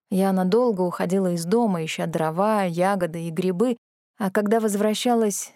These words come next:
с дровами, но чаще всего без ягод и всегда без грибов, вы поворачивали ко мне свои головки с открытыми ротиками, словно клювики у голодных птенцов.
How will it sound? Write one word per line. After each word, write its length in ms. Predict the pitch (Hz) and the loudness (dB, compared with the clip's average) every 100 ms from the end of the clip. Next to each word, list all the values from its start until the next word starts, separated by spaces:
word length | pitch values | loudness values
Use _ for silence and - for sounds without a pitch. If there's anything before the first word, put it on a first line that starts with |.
| - | -8
с 120 | 185 | -2
дровами, 640 | 202 202 202 247 240 202 | 0 2 2 2 2 2
но 300 | 185 185 190 | 0 0 -2
чаще 360 | 190 247 233 - | -2 -4 -4 -4
всего 360 | - - 196 202 | -6 -4 0 0
без 280 | 185 180 | 0 -2
ягод 540 | 180 214 233 190 175 190 | 0 2 2 0 -4 -8
и 160 | 180 - | -12 -10
всегда 520 | - - 175 165 160 | -6 -4 -2 -2 -2
без 200 | 175 175 | -2 -4
грибов, 500 | 170 180 175 240 233 - - - _ _ _ _ - | -2 -2 0 0 -2 -10 -20 -20 _ _ _ _ 0
вы 120 | 240 | 0
поворачивали 680 | 240 226 240 269 - 226 214 | 2 2 2 2 0 0 0
ко 160 | 220 220 | 2 2
мне 160 | 240 | 2
свои 240 | 233 214 202 | 2 0 2
головки 480 | 202 208 240 - | 2 2 -2 -4
с 100 | 196 | -4
открытыми 480 | 196 - 233 233 196 | -4 -2 -2 0 0
ротиками, 580 | 208 262 233 - 190 180 _ _ _ - | 2 0 -2 -2 -2 -2 _ _ _ -6
словно 360 | 240 233 220 | 0 2 2
клювики 580 | 214 233 240 208 190 196 | 0 0 0 0 -2 0
у 120 | 180 | 0
голодных 560 | 180 190 190 175 175 - | 0 0 0 0 -4 -4
птенцов. 680 | - 190 170 - - - | -4 -4 -4 -10 -14 -18